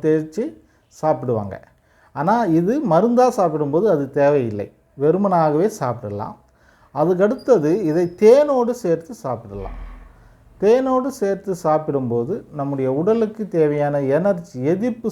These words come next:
சக்தியை, ஆன்டி ஆக்சிடென்ட்களை அதிகரிக்கக்கூடிய ஒரு அற்புதத்தை செய்கிறது. நோய் எதிர்ப்பு சக்தியை அதிகரிக்கக்கூடிய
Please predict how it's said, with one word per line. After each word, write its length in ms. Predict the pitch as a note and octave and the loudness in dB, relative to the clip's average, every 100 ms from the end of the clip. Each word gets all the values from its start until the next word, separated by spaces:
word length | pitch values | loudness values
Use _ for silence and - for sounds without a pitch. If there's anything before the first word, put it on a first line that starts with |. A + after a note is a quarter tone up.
| - | -4
சக்தியை, 500 | D3 - C#3 C3+ F3 G#3+ - _ _ _ _ _ | -4 -4 -4 -2 -2 -4 -14 _ _ _ _ _
ஆன்டி 340 | D#3+ G#3 A#3+ A3+ | -2 0 2 4
ஆக்சிடென்ட்களை 880 | E3+ E3 D#3+ C#3 C#3+ B2+ B2+ C3 E3+ C#3+ B2 | 4 2 -2 -2 -2 -2 -4 -2 -2 -4 -4
அதிகரிக்கக்கூடிய 920 | D3+ A3+ A#3+ G3+ E3 D#3+ B2+ B2+ C3 F#3+ | -2 0 2 4 2 -2 -6 -4 -2 0
ஒரு 180 | D#3+ D3+ A#3 - - | 0 -2 -4 -8 -6
அற்புதத்தை 600 | D#3 E3+ A#3+ F#3+ C#3+ G3 | -4 -4 -4 -4 -2 -4
செய்கிறது. 480 | - C#3 A#2+ A2 G#2+ C3 | -4 -4 -2 -4 -4 -2
நோய் 200 | G3 A3+ G3+ | 0 2 2
எதிர்ப்பு 320 | F3+ F3 E3+ | 0 -2 -6
சக்தியை 540 | E3+ D3 C#3+ C#3 C3 G#3 C4+ - _ - | -4 -6 -6 -4 -2 -2 -6 -16 _ 0
அதிகரிக்கக்கூடிய 920 | D#3+ A#3+ A#3 G#3+ F#3 F3 D#3 C#3+ C#3 | 2 2 4 2 2 -4 -4 -2 0